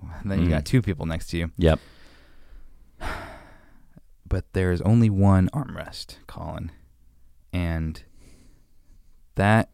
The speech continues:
Speaker 1: is a battle to be fought because who gets it? How do you split it up? What is the unspoken agreement here between you and your neighbor? Elbow fighting on airplanes?
Speaker 2: The unspoken agreement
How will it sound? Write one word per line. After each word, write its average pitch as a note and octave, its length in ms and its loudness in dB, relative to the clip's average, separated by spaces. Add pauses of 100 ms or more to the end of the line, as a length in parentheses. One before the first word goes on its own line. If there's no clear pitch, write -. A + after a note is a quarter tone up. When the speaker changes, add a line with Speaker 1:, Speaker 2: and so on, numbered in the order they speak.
(300)
Speaker 1:
is F2 500 -2 (120)
a F2 60 -6
battle F2 540 0
to - 140 -10
be E2+ 200 -6
fought - 400 -12 (260)
because E2 640 0 (260)
who - 380 0
gets A#2 320 0
it? - 140 -8 (540)
How G#2 180 -2
do A2 80 0
you G#2 80 -4
split G2+ 300 0
it F#2+ 100 0
up? A2 220 2 (360)
What A2+ 140 6
is A#2 120 6
the G2 140 4
unspoken G#2+ 680 4 (260)
agreement G#2+ 460 4
here F2+ 180 0
between F#2+ 320 0
you G#2+ 160 6
and G2+ 80 6
your F#2 100 4
neighbor? F#2 440 2 (520)
Elbow B2 280 8
fighting A2 320 4
on G2+ 120 4
airplanes? E2+ 600 -2 (800)
Speaker 2:
The B2+ 120 4 (100)
unspoken C#3 680 4
agreement D#2+ 560 -2